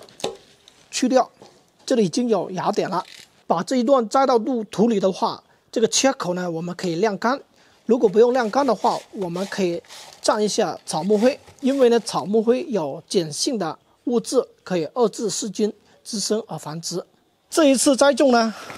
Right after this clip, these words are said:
我想到一个非常好的方法，就是用一个米袋，上面放有一些比较疏松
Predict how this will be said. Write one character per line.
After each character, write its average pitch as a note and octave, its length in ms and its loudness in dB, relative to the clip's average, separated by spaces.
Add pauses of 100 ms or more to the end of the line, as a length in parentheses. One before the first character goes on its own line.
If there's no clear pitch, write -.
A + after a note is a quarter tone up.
(280)
我 A3+ 80 4
想 G3+ 220 2
到 G#3 100 2
一 G3+ 80 0
个 G3+ 140 0
非 E4 300 2
常 F3 180 -4
好 E3 480 -6
的 - 100 -8
方 B3+ 360 2
法， - 340 -2 (720)
就 A#3 160 2
是 G#3 220 0
用 A#3 180 4
一 G3+ 80 -2
个 F#3+ 340 2 (840)
米 F#3 200 0
袋， C4 300 2 (760)
上 B3 160 2
面 A3+ 140 6
放 B3 180 4
有 F#3+ 180 2 (220)
一 A#3+ 80 -2
些 A3 320 2 (380)
比 D#3+ 100 -14
较 G3+ 140 4
疏 B3 180 -2
松 C4 260 2